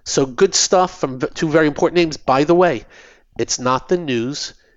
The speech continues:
It's how things react to the news. So we're just giving you the preliminary stuff. Right now, Facebook is sticking. Apple pulling back a little bit right now, one thirty-eight. But damn good numbers from both.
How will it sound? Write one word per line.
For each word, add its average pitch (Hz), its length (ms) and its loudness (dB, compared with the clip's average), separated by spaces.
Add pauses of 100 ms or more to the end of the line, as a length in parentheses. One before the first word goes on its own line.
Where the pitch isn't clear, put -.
(100)
It's - 200 -2
how 123 200 0
things 135 360 -6
react 151 380 -2
to 123 60 -8
the 113 120 -8
news. 98 280 -12
So 113 540 0 (1200)
we're 139 160 2
just 131 220 -2
giving 143 240 0
you 135 80 0
the 127 80 0
preliminary 127 640 -2
stuff. - 440 -8 (260)
Right 135 240 0
now, 147 200 0
Facebook - 560 -2
is 120 80 -2
sticking. 185 500 -2 (400)
Apple 147 340 -2
pulling 180 340 -2
back 135 240 0
a 127 40 -4
little 117 180 0
bit 117 200 -2
right 113 260 -2
now, 113 200 -2
one 110 260 -6
thirty-eight. - 640 -8 (640)
But 127 200 -2
damn 147 280 0
good 151 180 0
numbers 139 340 0
from 127 160 -6
both. 165 260 2